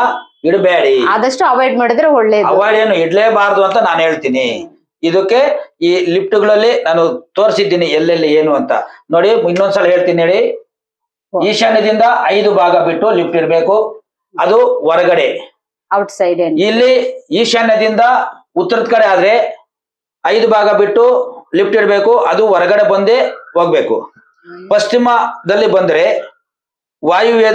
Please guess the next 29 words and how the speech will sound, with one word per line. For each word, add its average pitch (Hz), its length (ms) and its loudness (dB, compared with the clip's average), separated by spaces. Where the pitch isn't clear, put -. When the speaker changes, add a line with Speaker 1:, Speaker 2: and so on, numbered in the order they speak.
Speaker 1:
ವಾಯು-, 190 400 2
ಮಧ್ಯದಿಂದ 208 440 0
ಇದು 180 260 0
ಪ-, 156 160 -4
ಕರೆಕ್ಟ್ 202 260 -2
ಆಗಿ 226 120 0
ಮಧ್ಯದಿಂದ, 185 500 0
ಮಧ್ಯದಿಂದ 170 580 0
ವಾಯುವ್ಯ 220 300 2
ತನಕ 208 220 0
ಎಲ್ಲಿ 196 220 2
ಬೇಕಾದ್ರೂ 190 360 2
ಇಟ್ಕೋಬಹುದು, 190 800 0
ಅದು 202 160 0
ಡೈರೆಕ್ಟ್ 208 300 0
ಆಗಿ 202 80 2
ಒಳಗಡೆ 180 320 2
ಬರ್ಬೋದು. 143 600 -2
ಲೈಕ್ 180 160 0
ಇದು 208 260 2
ಡೋರ್. - 560 0
ಆದ್ರೆ 170 480 2
ಇನ್ನೊಂದು 185 280 0
ಪ್ರೇತಾತ್ಮ 214 500 0
ಅಂತ 185 160 -2
ಹೇಳಿದ್ನಲ್ಲ 175 340 2
ದಕ್ಷಿಣ, 180 400 0
ಇದು 208 160 0
ಮಾತ್ರ 240 300 2